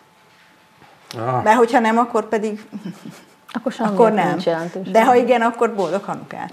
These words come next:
Speaker 1: Te hozzá fogunk tenni ezt is mindenhez.
Speaker 3: Ha
Speaker 1: Oda megyek a
Speaker 3: ünnepled.
Speaker 1: különféle személyekhez,
Speaker 3: Boldog
Speaker 1: ugye?
Speaker 3: szülnapot, ha ünnepled.
Speaker 1: Ha ünnepled, igen. Jó reggelt, ha,
Speaker 3: Ha.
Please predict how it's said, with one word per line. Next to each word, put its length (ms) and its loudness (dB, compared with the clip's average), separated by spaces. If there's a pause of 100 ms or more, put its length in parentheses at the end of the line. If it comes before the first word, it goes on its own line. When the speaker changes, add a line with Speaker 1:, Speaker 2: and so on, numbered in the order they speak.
(360)
Speaker 1:
Te 80 -4
hozzá 260 4
fogunk 260 -6
tenni 240 -8
ezt 180 -8
is 100 -20
mindenhez. 400 -8
Speaker 3:
Ha 60 -14 (140)
Speaker 1:
Oda 140 4
megyek 200 4
a 100 2
Speaker 3:
ünnepled. 360 -2
Speaker 1:
különféle 340 0
személyekhez, 540 0
Speaker 3:
Boldog 260 8
Speaker 1:
ugye? 100 6
Speaker 3:
szülnapot, 440 2
ha 100 -4
ünnepled. 360 -2
Speaker 1:
Ha 200 6
ünnepled, 380 -2
igen. 160 2
Jó 140 8
reggelt, 400 -2
ha, 280 -4
Speaker 3:
Ha. 140 4